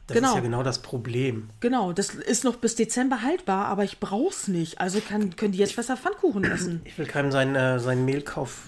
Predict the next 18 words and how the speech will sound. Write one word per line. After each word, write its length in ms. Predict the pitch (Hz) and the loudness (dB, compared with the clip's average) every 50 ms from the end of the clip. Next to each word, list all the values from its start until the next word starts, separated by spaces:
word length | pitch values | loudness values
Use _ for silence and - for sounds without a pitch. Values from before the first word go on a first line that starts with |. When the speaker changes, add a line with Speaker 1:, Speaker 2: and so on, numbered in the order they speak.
| - - | -12 -8
Speaker 1:
madig 460 | - 139 139 143 147 143 135 127 - | -4 0 2 2 2 2 0 0 -2
machen, 240 | 135 127 127 139 131 | -2 -2 0 0 0
aber 140 | 127 120 | 2 2
Speaker 2:
Nein. 540 | 185 190 202 208 226 294 359 381 370 311 226 | 2 2 0 0 0 0 0 0 2 2 2
Speaker 1:
ey, 140 | 196 185 170 | 2 0 0
überleg 380 | - 110 - - 120 127 127 - | -2 -4 -4 -2 -4 -4 -6 -6
mal, 160 | - - - | -10 -10 -10
nein. 300 | 127 127 127 123 131 135 - - - | -10 -10 -8 -10 -10 -12 -14 -18 -12
Es 140 | - - - | -6 -2 0
sei 100 | - 143 | 2 2
denn, 160 | 131 143 127 | 4 4 4
ja, 140 | 123 123 123 123 | 4 4 2 0
du 80 | 123 | -2
backst 440 | 120 113 - - - - - - - | -4 -6 -8 -12 -10 -8 -6 -4 -2
jeden 520 | 139 131 127 127 127 123 123 123 123 123 | 2 2 4 4 4 2 2 2 0 0
Woche 400 | 123 127 123 - 139 131 131 131 127 | 0 -2 -2 -2 -2 -2 -2 -2 -4
zwei 200 | - - 139 131 | -6 -6 -6 -4
Kuchen. 420 | - - 170 147 127 113 107 110 | -2 -2 -2 -2 -2 -4 -6 -8